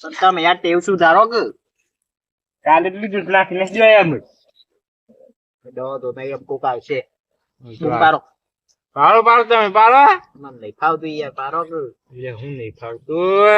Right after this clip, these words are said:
Speaker 2: અમને બ-,
Speaker 1: તમે પાડો જ ખરા, હું એ જોઉં તમને છે એવી આવડત.
Speaker 2: એ તો કોઈ નહીં જોવું આપણે.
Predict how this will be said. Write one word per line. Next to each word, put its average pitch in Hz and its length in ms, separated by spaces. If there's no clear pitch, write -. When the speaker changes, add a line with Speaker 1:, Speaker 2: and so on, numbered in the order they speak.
Speaker 2:
અમને 160 260
બ-, 151 200
Speaker 1:
તમે 202 160
પાડો 180 260
જ 196 40
ખરા, 190 220
હું 190 160
એ 147 120
જોઉં 139 240
તમને 139 280
છે 123 140
એવી 123 180
આવડત. 117 320
Speaker 2:
એ 139 120
તો 185 420
કોઈ 175 220
નહીં 165 160
જોવું 165 260
આપણે. 202 300